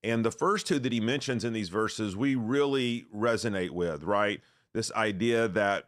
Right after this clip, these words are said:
we have access through faith, this idea that we have peace with God,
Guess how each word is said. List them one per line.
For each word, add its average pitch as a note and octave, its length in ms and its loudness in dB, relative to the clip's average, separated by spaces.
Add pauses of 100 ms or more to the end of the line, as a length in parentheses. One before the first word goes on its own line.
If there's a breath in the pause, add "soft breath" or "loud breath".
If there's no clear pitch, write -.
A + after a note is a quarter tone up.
we G#2+ 240 -2
have G2+ 280 -2
access G#2+ 520 0
through F2+ 200 -2
faith, A#2+ 460 0 (380)
this G2+ 160 -8
idea G#2 300 0
that F#2 120 -2
we G2+ 140 -2
have F#2+ 240 -2
peace - 360 0
with F2 220 -2
God, A2+ 560 2